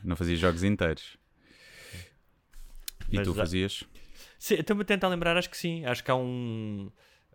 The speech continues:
Speaker 2: eh, especialmente naquela altura, não é? Que se calhar ouvia-se mais relatos do que agora.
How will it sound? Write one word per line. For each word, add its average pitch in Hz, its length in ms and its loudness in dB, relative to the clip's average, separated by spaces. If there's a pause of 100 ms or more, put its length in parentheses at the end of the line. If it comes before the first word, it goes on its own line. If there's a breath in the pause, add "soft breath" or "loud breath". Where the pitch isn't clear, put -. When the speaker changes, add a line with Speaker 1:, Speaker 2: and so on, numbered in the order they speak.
Speaker 2:
eh, 50 260 -14
especialmente 107 380 0
naquela 104 260 6
altura, 107 480 4
não 101 100 0
é? 98 80 0
Que 90 440 -8
se - 100 -14
calhar 98 180 2
ouvia-se 95 320 0
mais 95 160 0
relatos 95 300 -2
do 90 100 -12
que - 100 -8
agora. 95 440 -2